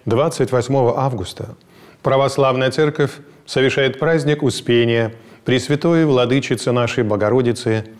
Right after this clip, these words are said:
и Преснодевы Марии. Ко времени своего блаженного Успения Пресвятая Дева Мария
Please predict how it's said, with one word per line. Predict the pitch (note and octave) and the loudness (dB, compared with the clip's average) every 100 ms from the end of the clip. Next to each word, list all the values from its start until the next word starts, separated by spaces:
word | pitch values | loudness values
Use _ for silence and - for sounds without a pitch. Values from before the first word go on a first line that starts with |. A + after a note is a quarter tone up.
| - - | -20 -6
и | - C3+ B2+ | 0 2 2
Преснодевы | C3+ C3 C3 A#2 G#2+ A2+ G#2+ | 2 0 0 -2 2 2 0
Марии. | G2+ G#2 G2 F2 E2 - - _ _ _ _ _ | 0 -2 -2 -4 -6 -14 -20 _ _ _ _ _
Ко | B2 A#2 | -2 2
времени | B2+ B2+ C3 B2 | 2 2 0 0
своего | A#2 B2+ B2 B2 | 0 2 2 2
блаженного | A#2 A2+ A#2 C#3 B2 | 2 0 0 0 2
Успения | G#2+ G#2 - A#2+ A#2 A2+ A2+ - - - - | 0 0 0 2 2 0 -2 -8 -20 -12 -4
Пресвятая | B2+ B2 C3+ C3+ B2 B2 | -2 0 0 0 2 0
Дева | G#2+ C3 A#2 | 0 0 0
Мария | A2 B2+ C#3 E2 | 0 2 0 -2